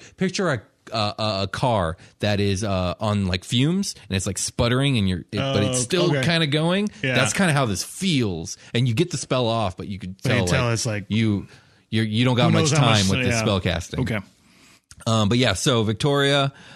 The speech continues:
Speaker 1: um, Persephone, and Sebastian are all blessed. Anything
Speaker 2: Okay.
Speaker 1: else?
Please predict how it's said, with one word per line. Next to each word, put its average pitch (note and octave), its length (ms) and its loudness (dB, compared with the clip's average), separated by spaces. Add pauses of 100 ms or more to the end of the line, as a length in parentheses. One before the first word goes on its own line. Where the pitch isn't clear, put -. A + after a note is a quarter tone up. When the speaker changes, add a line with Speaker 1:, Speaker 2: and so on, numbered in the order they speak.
(140)
Speaker 1:
um, G2 520 0
Persephone, A2 640 0
and F#2 360 0
Sebastian F#2 420 -2
are F2 100 -2
all E2+ 100 -2
blessed. F2+ 400 -8
Anything G2+ 200 -4
Speaker 2:
Okay. G#2 100 0
Speaker 1:
else? A#2 240 -4